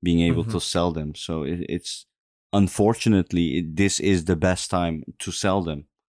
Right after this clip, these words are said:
Speaker 1: Uh, that's, that's the state we're in. And
Speaker 2: And as, as much as we love Marcao, I mean, if we do still sell him for,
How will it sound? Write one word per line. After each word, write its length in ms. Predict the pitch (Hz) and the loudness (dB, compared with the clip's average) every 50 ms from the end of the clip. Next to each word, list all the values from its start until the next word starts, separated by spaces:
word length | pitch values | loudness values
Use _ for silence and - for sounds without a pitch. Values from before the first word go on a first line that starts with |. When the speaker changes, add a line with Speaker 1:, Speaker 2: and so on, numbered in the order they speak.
| _ _ _ _ _ _ _ _ _ - | _ _ _ _ _ _ _ _ _ -20
Speaker 1:
Uh, 260 | 80 78 69 71 71 71 | -18 -16 -14 -14 -12 -10
that's, 280 | 80 92 95 95 - _ - | -6 -4 -4 -4 -6 _ -4
that's 240 | 92 92 - - | -4 -4 -4 -6
the 80 | - - | -12 -14
state 280 | - - 95 87 82 - | -10 -6 -4 -6 -6 -6
we're 180 | - 85 85 87 | -6 -6 -4 -4
in. 260 | 92 87 78 80 - _ _ | -4 -4 -6 -8 -14 _ _
And 180 | - 85 85 - | -12 -8 -4 -2
Speaker 2:
And 200 | 131 127 123 120 _ _ _ _ _ _ - | -2 -2 -4 -6 _ _ _ _ _ _ -4
as, 260 | 131 120 - - _ _ _ _ _ - | -4 -4 -4 -8 _ _ _ _ _ -6
as 120 | 127 120 - | -4 -4 -2
much 200 | 131 143 156 151 | 0 -2 -2 0
as 140 | 147 117 - | -2 -2 -2
we 80 | 127 117 | -2 -2
love 360 | 110 120 120 120 - - - - | 0 -2 -2 -2 -4 -10 -16 -12
Marcao, 600 | - 107 104 104 104 107 - 117 107 104 101 98 - | -10 -8 -6 -6 -6 -4 -2 -2 0 0 0 -2 -2
I 60 | - | -2
mean, 240 | 117 113 110 107 104 - | -2 0 0 -2 -2 -4
if 160 | - 123 - | -6 -6 -6
we 100 | 143 123 | -6 -6
do 200 | 110 127 123 123 | -4 -2 -2 -2
still 500 | 117 - - - - - 127 120 120 120 | -2 -2 -2 -4 -4 -4 -4 -4 -2 -2
sell 300 | 117 - - 117 113 110 | -2 -2 -2 -2 -2 -2
him 80 | 110 | -4
for, 480 | 107 - - 104 104 101 101 101 104 - | -4 -6 -6 -6 -4 -2 -2 -2 -4 -6